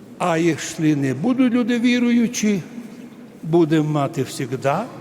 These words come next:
проблеми. Ми то знаємо із історії Закарпаття. Всякі великі війни мимо нашого краю проходили не случайно, а потому, що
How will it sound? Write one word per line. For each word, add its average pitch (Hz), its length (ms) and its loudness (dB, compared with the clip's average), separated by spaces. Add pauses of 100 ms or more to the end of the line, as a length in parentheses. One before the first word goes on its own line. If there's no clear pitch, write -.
проблеми. 143 760 0 (920)
Ми 165 120 2
то 175 160 0
знаємо 196 460 0
із 156 140 2
історії 190 600 4
Закарпаття. 160 960 -2 (800)
Всякі 247 480 0
великі 226 420 2
війни 170 520 4 (680)
мимо 190 380 2
нашого 175 420 0
краю 165 420 0
проходили 143 760 0 (440)
не 226 320 4
случайно, 131 800 -2 (600)
а 175 100 0
потому, 160 560 0
що - 240 -2